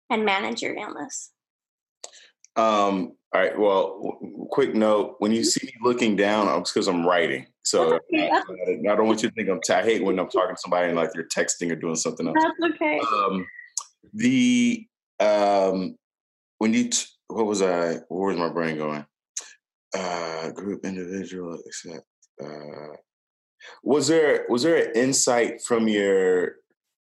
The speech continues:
Speaker 2: childhood that was brought up that you didn't realize? Meaning, like, you know, so a lot of times we go through our life,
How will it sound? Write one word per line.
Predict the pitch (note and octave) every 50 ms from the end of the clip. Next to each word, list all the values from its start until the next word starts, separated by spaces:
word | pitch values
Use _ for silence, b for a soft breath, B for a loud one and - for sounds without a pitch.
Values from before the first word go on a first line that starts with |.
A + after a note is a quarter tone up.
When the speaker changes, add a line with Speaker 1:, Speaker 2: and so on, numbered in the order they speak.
| _ _ _ _
Speaker 2:
childhood | - - - C3 B2+ B2+ B2+ C3 A#2+ G#2+ G#2+ G#2+ F#2+ F#2 F2+ F2+
that | F#2 E2+ - E2
was | F2 E2
brought | E2 - G2 F#2+ F#2 G2 G2+
up | E2 -
that | - F2 - -
you | G#2+
didn't | G2 F2+ - D2+
realize? | E2+ F#2 G2+ G2+ G#2 G#2+ A2+ A2+ A2+ A2+ - - - _ _ _ _ _ _ _ _ _ _
Meaning, | - A#2 B2 B2+ B2+ B2 A#2+ A#2 A2+ A2 G#2+ G#2+ A2 -
like, | - F#2+ F#2+ F#2+ F#2+ F#2 F2+ F#2 - - - _ _ _ _ _ _ _ _ _ _ _ _ _ _ _ _ _ _ _
you | A#2+ A#2+
know, | A2 F#2+ -
so | A2+ - - - - - -
a | G#2
lot | G#2+ B2 B2+
of | B2+
times | - B2+ A2+ G#2 F#2+
we | G2+
go | F#2+ E2+ A2 G#2+ A2 A2 A2
through | - G2+ F#2+ F2+
our | F2
life, | E2+ E2 D#2+ D#2 D#2 D#2 D#2+ D#2 - - - - -